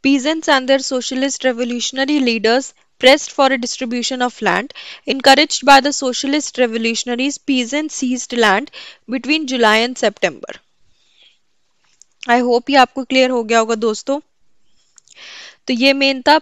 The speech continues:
सबसे पहले फरवरी रिवॉल्यूशन हुई। रिवॉल्यूशन क्यों हुई मैं दोबारा से रिपीट कर देती हूँ। फूड शॉर्टेज थी, वर्कर्स स्ट्राइक पे आ गए थे, फैक्ट्री में लॉकडाउन हो गया था। इस बीच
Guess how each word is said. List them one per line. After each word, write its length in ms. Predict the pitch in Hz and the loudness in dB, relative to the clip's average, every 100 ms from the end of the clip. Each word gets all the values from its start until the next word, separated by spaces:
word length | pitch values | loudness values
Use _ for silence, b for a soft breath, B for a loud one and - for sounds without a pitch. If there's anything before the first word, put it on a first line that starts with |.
| - | 0
सबसे 320 | - 233 294 | -4 -2 0
पहले 220 | 269 254 | 2 4
फरवरी 480 | 262 254 214 226 247 | 2 0 -2 0 0
रिवॉल्यूशन 640 | 247 214 208 220 226 277 277 | 0 -2 -4 -6 -6 -6 -6
हुई। 300 | 269 269 285 _ | -2 -2 -4 _
रिवॉल्यूशन 580 | 240 226 247 240 226 269 | -2 0 0 -2 -4 -8
क्यों 280 | 269 277 269 | -6 -6 -4
हुई 180 | 262 254 | -4 -2
मैं 200 | 254 233 - | -2 -4 -6
दोबारा 380 | 208 202 196 214 | 0 4 6 4
से 120 | 247 | -2
रिपीट 340 | 233 240 233 | -6 -6 -4
कर 160 | - 220 | -4 -2
देती 260 | 208 208 | -2 -4
हूँ। 100 | 247 277 B B B | -8 -10 B B B
फूड 340 | - 277 302 - | -6 -2 -2 0
शॉर्टेज 460 | 294 254 269 254 - | 2 2 0 -2 -4
थी, 120 | 285 | 0
वर्कर्स 480 | 254 226 226 247 262 | 2 2 2 0 -2
स्ट्राइक 380 | - 247 233 226 | 0 2 2 2
पे 60 | 269 | 4
आ 120 | 247 | 4
गए 180 | 233 233 | 4 0
थे, 160 | 247 | 0
फैक्ट्री 500 | 254 - 214 - 240 | 0 2 2 0 -8
में 120 | 254 269 | -4 0
लॉकडाउन 520 | 226 220 220 247 262 | 2 2 0 -4 -4
हो 140 | 247 | -4
गया 160 | 226 220 | 2 2
था। 120 | 233 | 2
इस 140 | 240 - | -4 -4
बीच 260 | 240 - | -8 -8